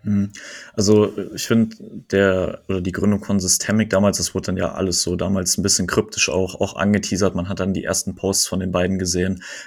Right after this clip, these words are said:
äh, dass so diese Pantone so überall in verschiedenen Posts immer verarbeitet wurden, äh, in verschiedenen Städten. Das war schon wirklich cool. Und man hat ja wirklich auch immer das Gefühl gehabt, dass, ähm,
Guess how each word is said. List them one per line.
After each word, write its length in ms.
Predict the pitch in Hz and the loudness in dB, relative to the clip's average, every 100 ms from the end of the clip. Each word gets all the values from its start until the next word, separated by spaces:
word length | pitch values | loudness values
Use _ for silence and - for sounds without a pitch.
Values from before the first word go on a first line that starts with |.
| - | -6
äh, 140 | 90 | -2
dass 160 | 90 - | 0 0
so 100 | 87 | 0
diese 440 | 90 90 92 90 - - - | 0 0 -2 -4 -14 -20 -10
Pantone 440 | - 95 110 104 98 | -2 0 4 4 4
so 160 | 98 90 | 4 2
überall 480 | 98 90 - 95 92 | 2 2 4 4 4
in 100 | 87 | 0
verschiedenen 440 | 92 - 95 92 | -2 0 -2 -2
Posts 360 | 98 98 - 98 | 2 2 2 0
immer 160 | 95 | -2
verarbeitet 640 | 92 - 104 104 98 92 | -2 0 2 4 2 0
wurden, 500 | 95 95 95 92 90 | 4 4 6 2 0
äh, 200 | - 85 85 | -2 -4 -4
in 80 | |
verschiedenen 380 | - 87 92 92 | -2 -2 0 -2
Städten. 320 | 87 95 - | -2 -2 -2
Das 180 | 90 - | -4 -2
war 80 | 90 | -2
schon 180 | - 92 | -2 -4
wirklich 280 | 92 90 - 104 | -4 -6 -4 2
cool. 200 | 107 107 - - - | 2 0 -14 -20 -6
Und 120 | 92 | -4
man 140 | 90 | -4
hat 100 | 98 | -2
ja 100 | 95 | 0
wirklich 320 | 92 95 95 87 | 0 -2 -4 -4
auch 100 | 98 | -2
immer 120 | 90 | 0
das 180 | 90 - | 0 -2
Gefühl 300 | 90 98 95 | -4 -4 -2
gehabt, 320 | 90 - - | -2 -4 -4
dass, 320 | 87 - - | -2 0 -2
ähm, 320 | 90 90 90 | -4 -4 -4